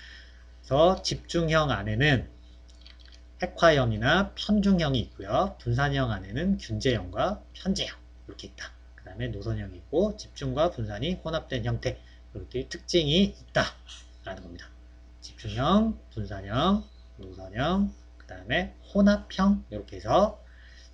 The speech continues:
배치 형태가 있다. 요건 나중에 여러분들이 단지 계획, 아파트 단지 계획이나 아니면 집합 주거를 할 때 요런 것들을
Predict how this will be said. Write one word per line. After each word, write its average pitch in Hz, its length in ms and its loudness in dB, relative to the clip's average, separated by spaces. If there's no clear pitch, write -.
배치 - 320 -8
형태가 113 340 -2
있다. - 300 -8
요건 151 260 0
나중에 127 280 2
여러분들이 120 480 2
단지 127 380 2
계획, 143 560 6
아파트 123 420 -6
단지 117 420 2
계획이나 120 720 2
아니면 113 600 -6
집합 123 300 -6
주거를 123 480 0
할 156 160 2
때 147 280 2
요런 120 220 0
것들을 151 560 4